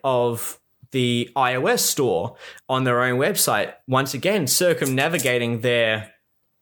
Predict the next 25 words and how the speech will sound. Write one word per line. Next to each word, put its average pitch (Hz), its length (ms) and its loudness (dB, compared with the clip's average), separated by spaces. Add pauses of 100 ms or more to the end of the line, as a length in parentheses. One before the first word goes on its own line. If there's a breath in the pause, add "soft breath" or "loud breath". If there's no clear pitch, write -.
(120)
their 113 560 0 (140)
purchase 196 440 0
system, 107 480 2 (380 loud breath)
meaning 123 340 0
they 135 140 2
don't 127 140 0
get 110 100 0
a 87 80 -2
cut. 160 320 -2
And 120 100 -2
that's 156 240 0
when 139 140 0
Apple, 135 240 -2
like, 120 240 0
"Fucking 135 880 0
nah, 151 260 0
you're 143 200 -2
getting 135 260 0
pulled," 110 340 0
uses 117 260 0
all 110 120 2
that 90 160 -2
sort - 100 -2
of - 60 0
stuff. 85 280 0